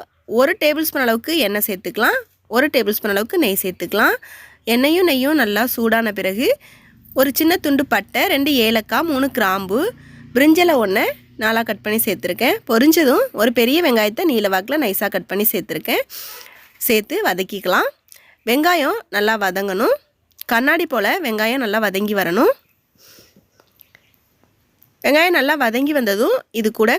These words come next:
காரத்துக்காக மூணு பச்சை மிளகாய் கீரி சேர்த்துக்கிறேன். சேர்த்துட்டு கொஞ்ச நேரம் அதையும் வதக்கி விட்டுறலாம். இப்போ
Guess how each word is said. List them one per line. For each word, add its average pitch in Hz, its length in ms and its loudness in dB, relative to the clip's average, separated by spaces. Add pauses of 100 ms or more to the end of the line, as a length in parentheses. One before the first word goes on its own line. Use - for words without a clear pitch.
(120)
காரத்துக்காக 226 680 0 (500)
மூணு 349 240 6
பச்சை 233 280 -2
மிளகாய் 233 420 0
கீரி 233 240 -2
சேர்த்துக்கிறேன். 208 500 0 (2000)
சேர்த்துட்டு 262 400 2 (320)
கொஞ்ச 269 280 4
நேரம் 269 320 2
அதையும் 240 300 0
வதக்கி 208 280 -2
விட்டுறலாம். 202 440 0 (4000)
இப்போ 359 160 6